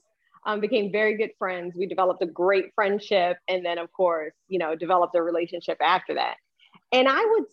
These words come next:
say that it is very different, 'cause people are like, you know, men are men, and they're not. I mean, these men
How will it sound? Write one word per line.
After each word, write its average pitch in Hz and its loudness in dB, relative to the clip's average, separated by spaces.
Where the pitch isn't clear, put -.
say 262 2
that 196 -2
it 240 -2
is 302 -8
very 226 -2
different, 202 -6
'cause 220 -2
people 240 4
are 220 6
like, 190 4
you 220 0
know, 190 2
men 180 -2
are 214 0
men, 180 -6
and 180 4
they're 214 4
not. 180 2
I 180 2
mean, 185 0
these 202 -2
men 180 2